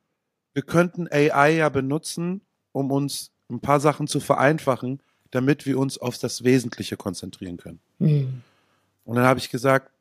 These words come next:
Speaker 1: „Rudi, genau da ist das Problem. Die anderen da draußen benutzen A I für das Wesentliche.“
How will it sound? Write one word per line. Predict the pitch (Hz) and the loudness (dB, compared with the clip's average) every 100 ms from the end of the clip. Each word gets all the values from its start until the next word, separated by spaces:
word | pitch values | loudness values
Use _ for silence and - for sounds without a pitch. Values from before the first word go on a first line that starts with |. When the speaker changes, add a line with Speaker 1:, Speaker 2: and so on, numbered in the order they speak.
| _ - | _ -2
Speaker 1:
„Rudi, | 151 165 170 - | 2 2 0 -2
genau | 127 123 131 147 | -6 0 4 4
da | 143 143 143 | 4 2 2
ist | 127 - | 0 -8
das | 127 | -10
Problem. | - 123 131 120 101 _ _ _ _ _ _ _ _ _ _ - | -8 -6 -2 -2 -4 _ _ _ _ _ _ _ _ _ _ -10
Die | 123 | -2
anderen | 131 165 156 131 | 2 2 2 0
da | 120 | 0
draußen | 123 156 180 - 127 139 | 4 6 4 0 -6 -6
benutzen | - 123 131 139 - 123 | -6 0 2 0 -4 -4
A | 117 120 113 | -4 -2 -2
I | |
für | 117 - | -4 -4
das | 113 110 | -4 -2
Wesentliche.“ | 117 120 104 - - - | 0 0 -2 -10 -16 -20